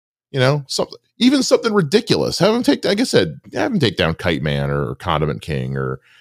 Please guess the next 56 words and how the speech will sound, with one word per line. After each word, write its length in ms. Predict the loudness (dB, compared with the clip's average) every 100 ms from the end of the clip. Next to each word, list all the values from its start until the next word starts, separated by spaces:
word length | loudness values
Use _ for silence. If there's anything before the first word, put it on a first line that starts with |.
| _ _ _ _
or, 240 | -4 0 0
uh, 100 | 0
Maxie 500 | -2 -2 -4 -6 -4
Zeus 420 | -4 -2 -2 -4
or 60 | -6
something 280 | -8 -8 -6
like 200 | -6 -2
that. 260 | 0 0 -2 -4
Like, 140 | -2
there 160 | 2 2
you 60 | 4
go. 240 | 4 4
So, 360 | 4 4 4 4
so 220 | 4 4
other, 380 | 6 4 4 4
other 260 | 4 4 2
mobsters 540 | 4 2 2 0 0
are 40 | 0
trying 240 | 0 2
to 60 | 2
come 240 | 2 2
in 80 | 2
and 140 | 0 0
fill 220 | 2 2
in 80 | 0
some 140 | 0
of 40 |
this 100 | -2 -2
power 280 | 2 2
void 160 | 4 4
along 360 | 4 2 2 0
with, 220 | -2 0
uh, 280 | 2 2 0 _ _ _ _ _ -2
along 280 | 2 2
with 160 | 2 -2
Penguin. 360 | -2 0 0 0
Have, 220 | -4 -2
have, 220 | -2 -2 -2
have 200 | 0 0
him 220 | 0 -4 0
take 260 | 0 0
down 320 | 0 0 0
some 160 | 0 -2
shit 240 | -2 0
with 100 | 0
Maxie 420 | 2 0 -2 -2 2
Zeus, 200 | 2 4
or 160 | 4
you 120 | 4 4
know 100 | 4
what? 200 | 4 4
The 40 |
Royal 280 | 4 6 6
Flush 320 | 4 0 0
Gang. 280 | -4 -6 -8 -12 -4
There. 300 | 0 -2